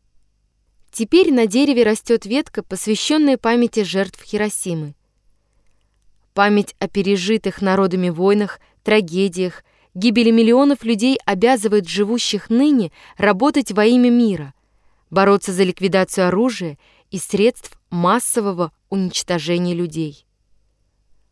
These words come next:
После знакомства с садом почётные гости оставляют свои впечатления в книге посетителей. Вот запись активистов Комитета защиты мира Северной Каролины из С Ш А,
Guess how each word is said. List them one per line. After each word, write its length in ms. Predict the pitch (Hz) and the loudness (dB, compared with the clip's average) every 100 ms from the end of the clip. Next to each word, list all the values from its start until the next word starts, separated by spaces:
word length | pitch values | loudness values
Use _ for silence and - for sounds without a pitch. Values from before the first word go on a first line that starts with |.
| _ _ | _ _
После 360 | - 233 240 226 | 0 2 2 2
знакомства 640 | 214 214 - 233 - 202 | 2 0 0 -2 -2 -4
с 60 | 214 | -4
садом 440 | - 311 269 254 - _ _ | 0 0 2 -2 -4 _ _
почётные 580 | 208 - 233 226 214 202 | -2 0 0 2 0 0
гости 460 | 208 330 - 233 - | 0 0 0 -4 -2
оставляют 600 | 196 - 233 233 320 311 | -6 -2 -2 0 0 -2
свои 300 | - 220 247 | -2 0 0
впечатления 760 | - 220 - - 196 269 285 | -4 -8 -8 -4 0 2 2
в 60 | 254 | 0
книге 360 | - 208 214 233 | -2 0 0 -4
посетителей. 840 | 262 - 302 - 180 160 147 143 _ _ _ _ _ _ _ _ | -6 -6 -6 -6 -6 -8 -8 -14 _ _ _ _ _ _ _ _
Вот 380 | - 175 302 - - _ _ | -12 -2 0 0 -8 _ _
запись 480 | 190 180 262 311 277 - | -4 0 2 0 -4 -6
активистов 640 | 202 - 214 233 - - - | -8 -4 -2 -2 -4 -10 -2
Комитета 540 | 226 226 - 214 202 | 0 0 2 0 0
защиты 460 | 190 190 - 190 196 | -2 -2 -4 -4 0
мира 260 | 233 302 | 0 0
Северной 480 | 285 - 214 233 226 | 0 0 0 2 0
Каролины 500 | - 196 190 214 220 | -2 -2 0 0 -2
из 140 | - - | -6 -8
С 140 | 247 | -6
Ш 180 | - 269 | -4 -4
А, 220 | 190 143 | -4 -6